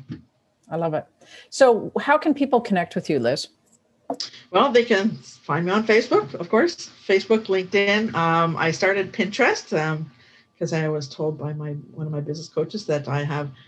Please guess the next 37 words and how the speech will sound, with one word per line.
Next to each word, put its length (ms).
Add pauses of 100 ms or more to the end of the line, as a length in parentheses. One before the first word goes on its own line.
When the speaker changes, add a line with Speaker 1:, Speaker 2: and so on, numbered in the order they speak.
(140)
Speaker 2:
great 180
value 300
I 60
can 180
add 240
there. 320 (320)
Um, 460
but 320
Liz 340
at 220
stepping 400
stones 360
for 200
success 520
dot 240
C 220
A, 240 (680)
and 120
it's 140
for 220
success 400
because 320
it's 100
a 80
journey. 480 (240)
It's 160
not 120
a 40
destination. 600 (920)
And, 380
uh, 180 (400)
yeah, 140
reach 240
out 140
to 80
me 180
anytime. 580